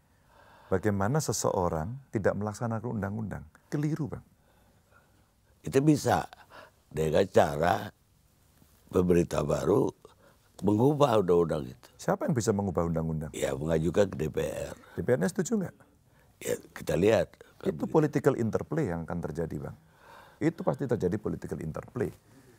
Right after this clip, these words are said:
Speaker 1: Maka yang mesti dilakukan sekarang, melanjutkan, harus dilanjutkan. Itu perintah undang-undang. Kalau hari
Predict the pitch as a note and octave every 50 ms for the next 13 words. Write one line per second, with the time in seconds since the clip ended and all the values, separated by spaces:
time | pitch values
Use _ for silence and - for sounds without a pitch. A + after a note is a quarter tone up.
0 | _ _ _ _ _ _ - G2+ G2+ - - F3+ E3+ C3+ A2 A2 A#2 A2+ - -
1 | A2+ G#2 G2 F2+ E2+ - - - - F#2 F#2 E2+ - F#2 - - C2+ - - -
2 | - E2+ D#2+ E2+ - - - B2 C#3 C3 F#2+ A2+ - - C3+ A2 - E3 F3 F#3+
3 | F#3+ G3+ G3 E3+ - A#3 - - - - - _ _ _ _ _ _ _ _ _
4 | _ _ - D3+ D3+ - F3+ F3+ F3 E3 D3 E3+ E3+ C#3+ B2 B2+ B2+ C3 C3+ B2+
5 | A2+ F#2 - _ _ _ _ _ _ _ _ _ - - - - - - - E3
6 | F#3 A#3+ B3 C#3 C#3+ C#3 C#3